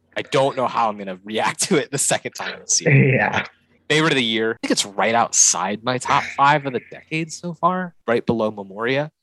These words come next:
Speaker 2: For me, this is my number one of the year, easily. Wrestling would drive my car for film of the decade.
Speaker 1: Yep. Yep. Two, two movies about grief that put every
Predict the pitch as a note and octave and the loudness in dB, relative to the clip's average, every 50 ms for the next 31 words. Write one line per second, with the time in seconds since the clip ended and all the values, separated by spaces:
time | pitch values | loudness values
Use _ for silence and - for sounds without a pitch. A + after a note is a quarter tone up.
0 | _ _ _ - - - B2+ A#2+ A#2+ A#2+ B2 C3 C3 B2 A#2 G#2+ - - - - | _ _ _ -12 -2 0 2 4 6 6 6 6 6 6 4 2 2 0 -4 -6
1 | - - G2+ G2 G2+ G2 F#2+ F#2+ F#2+ F#2 F#2+ G2 F#2+ F#2 F#2 F2+ F2+ F2+ F2+ F2+ | -2 2 4 4 6 6 6 6 6 6 6 6 6 6 4 4 2 2 2 2
2 | F2 E2+ E2 E2+ F2 E2+ - - _ - - - - - F#2 F2 E2+ E2 D#2 D2+ | 4 4 6 6 4 4 2 -2 _ 0 0 2 2 2 4 4 6 6 6 4
3 | D2+ C2+ - - G#2+ G2+ F#2+ G2+ G#2 - - - - A#2+ A2+ A2+ A2+ A#2+ B2 A#2 | 2 2 0 0 2 4 4 4 4 4 2 2 2 4 4 4 4 4 2 4
4 | A2+ A#2 A2 - - A2 G#2 G#2+ G#2 G#2 A2 A2 G#2+ G#2 - - A2+ G#2+ A2 A2 | 4 2 2 2 4 4 6 6 4 4 4 2 2 2 2 4 4 6 8 6
5 | A2+ A2 - - A#2 A2 - - A#2 A2 A2 A2+ A2 A2+ G#2 - G#2+ G#2+ G#2+ - | 6 4 4 0 -2 -2 0 2 4 4 6 6 4 4 4 4 2 2 2 2
6 | - A#2+ A#2 A#2+ B2 - - _ _ _ _ - G2 G2+ - - - _ _ _ | 2 4 4 4 2 -2 -6 _ _ _ _ -10 -8 -8 -8 -10 -14 _ _ _
7 | _ _ _ _ _ - - A2 A2 A#2 - _ _ _ _ _ - _ _ - | _ _ _ _ _ -14 -4 -2 0 0 -2 _ _ _ _ _ -20 _ _ -20
8 | - _ - - - F3+ F3 E3+ D3+ B2 - - - - G3 G3 G3 G3 G3 F#3+ | -14 _ -2 2 4 6 6 6 4 2 0 -2 0 2 2 2 4 2 2 2
9 | F3 D3 C#3+ C#3+ C#3+ B2 C#3 C3 B2+ B2 A2+ G#2+ - - - - - _ _ _ | 0 2 2 4 4 4 4 4 4 2 2 2 2 2 0 0 -4 _ _ _
10 | _ _ _ _ - - - A#2+ A#2 B2 B2 C#3 - - - A2+ A2 A#2 A2 A2 | _ _ _ _ -12 -2 4 6 6 6 6 4 2 -2 -4 -2 0 0 0 -2
11 | - - - - - B2+ A2+ - - - - - B2 A#2+ B2 - _ _ _ _ | -4 -6 -10 -8 -4 -4 -4 -4 -4 0 4 6 6 6 6 2 _ _ _ _
12 | _ - C3+ C#3+ C#3 B2 C#3 D3 C#3+ C#3 C#3 C3+ C3+ C3 B2+ - | _ 2 2 2 2 4 2 4 4 6 4 4 2 0 -4 -6